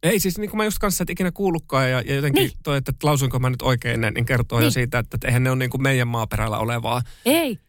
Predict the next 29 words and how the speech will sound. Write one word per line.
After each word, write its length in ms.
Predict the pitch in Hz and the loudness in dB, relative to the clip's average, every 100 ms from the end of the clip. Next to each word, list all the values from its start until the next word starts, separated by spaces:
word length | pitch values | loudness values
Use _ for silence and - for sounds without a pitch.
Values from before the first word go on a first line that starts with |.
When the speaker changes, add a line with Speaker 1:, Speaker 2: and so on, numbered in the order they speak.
| _ | _
Speaker 2:
Ja 60 | 220 | 0
siis 180 | 226 - | 2 2
suomalaisessa 480 | 277 311 240 170 208 | 0 2 -2 -2 -2
kansanperinteessä 720 | 254 247 208 185 175 175 165 | 0 0 0 0 -2 -2 -2
niin 100 | 175 | 0
vittu 320 | - - 190 | 0 0 0
on 80 | 175 | 2
ollut 180 | 165 151 | 0 0
voimakas. 560 | 175 160 139 123 - - _ _ | 0 0 -4 -6 -8 -10 _ _
Speaker 1:
<laughs> 1040 | - - - - - - _ _ _ _ 185 | -8 -6 -6 -8 -10 -18 _ _ _ _ 0
Ihana, 320 | 180 139 143 | 2 2 2
miten 300 | 131 - 143 | 0 0 -2
sun 200 | - 170 | 0 0
tuli 220 | 156 165 - | 2 2 0
tuolta 220 | 151 127 285 | -2 0 0
kuule 180 | 143 311 | 2 0
niinku, 300 | 147 151 156 320 - 285 | -2 -6 -4 -6 -2 -4
Speaker 2:
<laughs> 360 | - 269 - 262 | -2 -6 -4 -4
Speaker 1:
vittu 420 | 240 - - 165 | -4 -4 -2 2
oli 200 | 147 143 | 2 0
voimakas. 600 | 127 120 113 104 - - | 0 0 -2 -4 -4 -4
Speaker 2:
Niin. 260 | 233 254 196 - - 175 | 0 0 0 -6 -12 -2
Speaker 1:
Mut 100 | 175 | 2
mä 60 | 247 | 2
ajattelen, 300 | 311 269 208 | 0 0 0
että, 180 | - 190 - | 0 -4 -2
että 200 | 196 185 | -4 -2
tavallaan 360 | 202 208 196 185 | 0 2 2 0
niinku, 260 | 175 180 | 0 -2